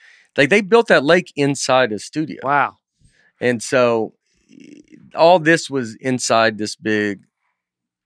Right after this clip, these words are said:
Speaker 1: you know, studio
Speaker 2: Yeah.
Speaker 1: type thing. That was kind of wherever it was, uptown, whatever it is.
Speaker 2: Was that water, like, cold?
Speaker 1: It was very cold.
Speaker 2: Yeah.
Speaker 1: Water was very cold. And, uh, yeah, it's like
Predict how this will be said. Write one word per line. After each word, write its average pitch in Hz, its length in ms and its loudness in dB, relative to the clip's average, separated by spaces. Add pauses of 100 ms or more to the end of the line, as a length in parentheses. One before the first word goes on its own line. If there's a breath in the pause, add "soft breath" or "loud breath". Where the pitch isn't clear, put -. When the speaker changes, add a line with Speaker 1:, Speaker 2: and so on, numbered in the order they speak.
Speaker 1:
you 117 140 -6
know, 101 120 -6
studio 104 520 -6
Speaker 2:
Yeah. 127 200 -10
Speaker 1:
type 107 280 -6
thing. 101 260 -8 (380 loud breath)
That 110 100 0
was 101 320 -4 (200)
kind 110 180 -6
of 87 120 -8 (160)
wherever 107 420 -4
it 95 40 -8
was, 95 240 -8
uptown, 92 440 -10
whatever 92 360 -14
it 92 60 -14 (100)
is. - 140 -20 (180)
Speaker 2:
Was 139 140 -8
that 147 140 0
water, 139 360 0
like, 117 200 -8
cold? 143 340 -8 (180)
Speaker 1:
It - 60 -18
was 95 40 -16
very 104 260 2
cold. - 300 -18 (140)
Speaker 2:
Yeah. 117 200 -12
Speaker 1:
Water 107 260 -4
was 90 120 -12
very 95 240 -4
cold. - 280 -20 (580 soft breath)
And, 113 360 -4
uh, 98 520 -2 (640)
yeah, 131 160 -4
it's 110 160 -10
like 98 160 -6